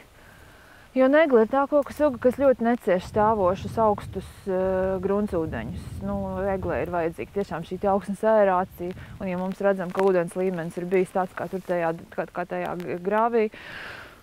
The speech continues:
un kā pie tā aizsprost, nu, skaidrs, ka tad eglē saknes ir pilnīgā ūdenī, un tad viņi neko,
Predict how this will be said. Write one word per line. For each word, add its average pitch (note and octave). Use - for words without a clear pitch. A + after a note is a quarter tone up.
un G#3+
kā A3+
pie A#3
tā C4+
aizsprost, A3+
nu, G#3+
skaidrs, A#3
ka -
tad G#3+
eglē A3
saknes A3+
ir G3
pilnīgā F#3
ūdenī, F#3
un E3+
tad E3+
viņi F3
neko, F#3